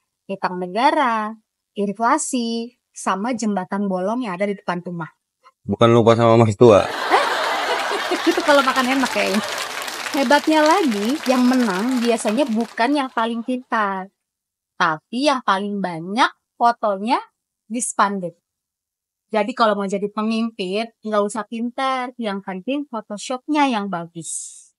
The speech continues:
Speaker 1: Bukan harus lihai, urusan hutang.
Speaker 2: Lihai, urusan hutang, untuk <laughs> kita next ya. Investasi saham.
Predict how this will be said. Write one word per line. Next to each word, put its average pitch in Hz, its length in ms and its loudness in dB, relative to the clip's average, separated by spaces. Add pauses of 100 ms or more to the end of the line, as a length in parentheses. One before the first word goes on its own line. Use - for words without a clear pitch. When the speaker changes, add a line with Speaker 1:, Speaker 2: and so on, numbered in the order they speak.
(280)
Speaker 1:
Bukan 127 400 4
harus 123 320 4
lihai, 90 560 6
urusan 92 420 4
hutang. 90 460 2 (1400)
Speaker 2:
Lihai, 247 420 0 (220)
urusan 233 400 0 (340)
hutang, 294 380 2 (160)
untuk 302 280 8
<laughs> 339 40 -2 (2750)
kita 339 220 2
next 285 320 4
ya. 220 180 2 (840)
Investasi 311 760 4
saham. 233 680 0